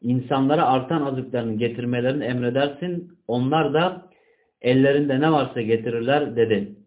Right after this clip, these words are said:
Öyle ki ordudaki bir kişi ellerinde kalan bir avuç yiyeceği ve hatta bundan daha fazlasını kaseyle getiriyordu. Onların en fazlası bir sağ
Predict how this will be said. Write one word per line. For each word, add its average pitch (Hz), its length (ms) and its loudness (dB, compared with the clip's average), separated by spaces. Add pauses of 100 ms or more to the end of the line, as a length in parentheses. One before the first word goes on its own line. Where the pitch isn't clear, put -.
(140)
Öyle 143 340 4
ki 165 120 2
ordudaki 151 1120 -2 (220)
bir 170 280 2
kişi 139 240 -6
ellerinde 131 540 0
kalan 123 340 -2
bir 156 220 -2
avuç 113 320 -4
yiyeceği 127 640 -2 (300)
ve 117 60 -2
hatta 131 460 0
bundan 131 360 -2
daha 147 220 2
fazlasını 123 800 -4 (380)
kaseyle 147 760 4
getiriyordu. 123 800 -2 (280)
Onların 147 480 2
en 160 220 0
fazlası 139 760 -2 (280)
bir 131 480 2
sağ - 400 -6